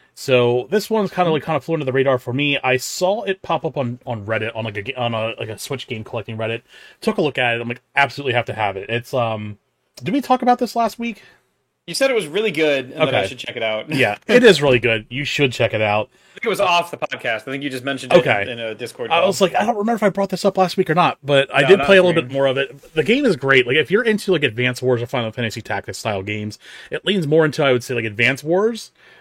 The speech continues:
Speaker 1: um, but the
Speaker 2: Mm-hmm.
Speaker 1: battles are a little bit shorter. So it's usually, like, a five or six round turn. Um, it's kinda got some, like, roguelike elements to it. Like, if you lose the battle, um,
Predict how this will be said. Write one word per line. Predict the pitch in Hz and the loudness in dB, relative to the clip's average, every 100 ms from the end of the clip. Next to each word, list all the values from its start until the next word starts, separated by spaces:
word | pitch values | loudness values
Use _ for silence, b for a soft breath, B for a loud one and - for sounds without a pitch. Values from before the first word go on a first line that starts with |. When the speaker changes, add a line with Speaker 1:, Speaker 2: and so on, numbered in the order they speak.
| - | -2
Speaker 1:
um, | 127 117 | 0 0
but | 113 123 | -2 -4
the | |
Speaker 2:
Mm-hmm. | 143 | -2
Speaker 1:
battles | 139 160 151 | 2 4 4
are | 151 | 4
a | |
little | 127 139 | 2 2
bit | 135 131 | 2 0
shorter. | - - - 139 101 95 | -4 -6 2 4 4 -2
So | - 143 123 127 | -2 2 4 4
it's | 139 - _ | 2 -2 _
usually, | 165 196 190 | -2 0 2
like, | 165 | 0
a | - | 2
five | 160 | 2
or | 160 | 2
six | - 147 | 0 0
round | 160 131 | 0 0
turn. | - 196 208 214 202 B B B - | 0 0 2 -2 -4 B B B -4
Um, | 120 113 104 101 107 _ _ _ | -2 0 -2 -4 -8 _ _ _
it's | - 131 | -2 -2
kinda | - 202 | 0 2
got | 190 175 | 2 0
some, | 180 | -2
like, | 160 | -4
roguelike | - 147 151 151 143 - - - | 2 2 2 0 0 -2 -8 -2
elements | 143 151 143 | 0 0 -4
to | - 147 | -2 4
it. | 147 143 | 4 4
Like, | 113 | -4
if | 107 | -4
you | 120 | -4
lose | 113 151 156 | -2 -2 -2
the | 131 | 0
battle, | 135 135 143 143 135 B B B - | 2 2 2 0 -2 B B B -6
um, | 113 107 98 98 | -4 -4 -6 -10